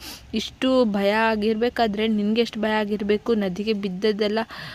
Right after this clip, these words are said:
ಆ, ಎಷ್ಟು ಭಯ ಆಗಿರ್ಬೇಕು?" ಅಂದಾಗ, "ಅಯ್ಯೋ ಅತ್ತೆ, ಅದನ್ನ ಮತ್ತೊಮ್ಮೆ ಜ್ಞಾಪಿಸ್ಬೇಡಿ, ನಾನು ನಿಜ ಬದುಕಿದ್ದೀನಿ, ಆ, ಸತ್ತು, ಆ, ಸತ್ತೋಗ್ಬಿಡ್ತೀನಿ ಅಂತ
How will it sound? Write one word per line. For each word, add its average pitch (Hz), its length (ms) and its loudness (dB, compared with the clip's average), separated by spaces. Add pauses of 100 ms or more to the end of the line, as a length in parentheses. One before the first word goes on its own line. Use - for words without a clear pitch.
(140)
ಆ, 226 220 6
ಎಷ್ಟು 208 260 0
ಭಯ 220 120 4
ಆಗಿರ್ಬೇಕು?" 214 560 -2
ಅಂದಾಗ, 277 320 0
"ಅಯ್ಯೋ 226 240 4
ಅತ್ತೆ, 226 320 0
ಅದನ್ನ 220 440 0
ಮತ್ತೊಮ್ಮೆ 226 520 0 (300)
ಜ್ಞಾಪಿಸ್ಬೇಡಿ, 220 920 2 (400)
ನಾನು 226 220 4
ನಿಜ 214 320 2
ಬದುಕಿದ್ದೀನಿ, 220 720 0
ಆ, 214 600 -2
ಸತ್ತು, 208 400 -2 (260)
ಆ, 202 240 4
ಸತ್ತೋಗ್ಬಿಡ್ತೀನಿ 214 840 0
ಅಂತ 220 240 0